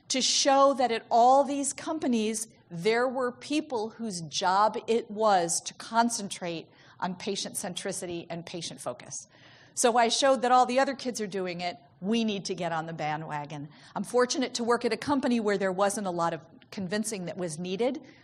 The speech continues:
but that was something that worked really well for me. And the bottom line is, it's the right thing to do.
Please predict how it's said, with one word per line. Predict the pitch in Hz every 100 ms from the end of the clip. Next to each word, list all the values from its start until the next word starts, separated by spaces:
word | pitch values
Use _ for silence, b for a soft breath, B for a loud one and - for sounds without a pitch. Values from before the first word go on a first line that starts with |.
| B
but | - -
that | 214 214
was | 220
something | - 220 214
that | 190 185
worked | 196 180 - -
really | 185 208 208 208
well | 165 160
for | - 175
me. | 160 151 - B B B _ -
And | 247
the | 233
bottom | 226 214 277 262
line | 202 190 254 330
is, | 359 359 - - B B _ _ _ -
it's | 254 -
the | 277
right | 208 196 214
thing | - 214 208
to | - 156
do. | 220 220